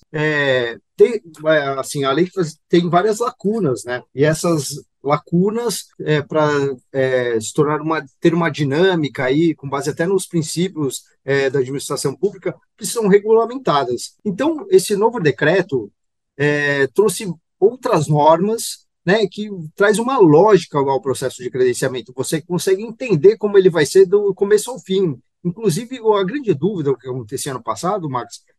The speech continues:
é que, por exemplo, ah, no caso de, de recurso, impugnação, como funciona?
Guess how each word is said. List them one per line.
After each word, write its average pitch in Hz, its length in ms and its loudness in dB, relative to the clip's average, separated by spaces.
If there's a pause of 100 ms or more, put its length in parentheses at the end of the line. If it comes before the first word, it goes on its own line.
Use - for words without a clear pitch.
(140)
é 160 60 -8
que, 151 100 -12
por 208 120 4
exemplo, 165 360 0
ah, 214 200 -2
no 202 100 0
caso 190 320 0
de, 156 760 0
de 139 320 -4
recurso, 160 720 -4
impugnação, 185 680 -2
como 202 220 -8
funciona? 170 760 2